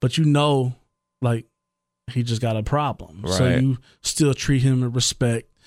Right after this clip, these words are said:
Speaker 1: You still, you know, "Yes, sir, how can I help?" You know, all that.
Speaker 2: Mm-hmm.
Speaker 1: Police should have to do that same thing. You shouldn't,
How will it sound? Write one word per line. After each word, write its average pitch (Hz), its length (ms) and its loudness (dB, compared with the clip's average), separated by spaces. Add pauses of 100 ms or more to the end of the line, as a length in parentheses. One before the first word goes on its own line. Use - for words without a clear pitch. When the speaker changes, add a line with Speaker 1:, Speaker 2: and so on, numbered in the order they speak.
(160)
Speaker 1:
You 131 100 0
still, 127 340 0
you 127 100 2
know, 123 80 0
"Yes, 123 300 0
sir, 123 280 0
how 127 120 -2
can 127 140 -2
I 123 60 0
help?" 135 220 0
You 151 60 0
know, 147 100 2
all 156 220 2
that. 117 200 -6 (180)
Speaker 2:
Mm-hmm. 98 380 -2 (760)
Speaker 1:
Police 277 320 4
should 233 140 0
have 208 140 2
to 180 80 0
do 190 140 0
that 185 180 2
same 170 280 -2
thing. - 420 -8 (140)
You 202 100 2
shouldn't, 220 480 0